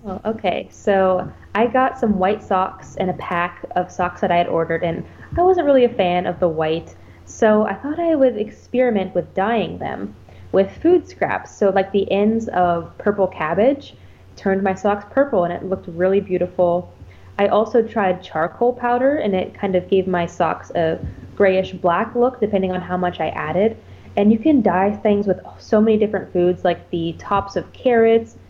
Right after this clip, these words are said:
the ends of onions, um, pumpkin peels. There's a lot of different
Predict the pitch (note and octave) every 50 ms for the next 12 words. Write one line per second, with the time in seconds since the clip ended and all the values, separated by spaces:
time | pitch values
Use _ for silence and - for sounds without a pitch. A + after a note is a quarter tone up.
0 | - - G3+ F3+ - F3+ F3+ F3+ F3 F3 E3 E3 - G#3 G#3 G3+ G3+ G3+ G3 G3+
1 | F#3+ F#3+ F#3+ F#3 F#3+ F#3+ F#3+ - - - - - - - - - - - - -
2 | - G3+ F3+ E3+ D#3+ D#3+ - - - - C4 C4 C4 C#4 B3 A3+ A3+ - A#3 A3+
3 | A#3 A3 G#3+ G#3+ G#3 A3 A3 A3 A3 G#3 F#3 F3 E3+ E3+ F3+ F#3 F#3+ - - -
4 | - F3 E3+ E3+ E3 D#3+ - - F3 E3 - - D#3+ D#3 G#3+ -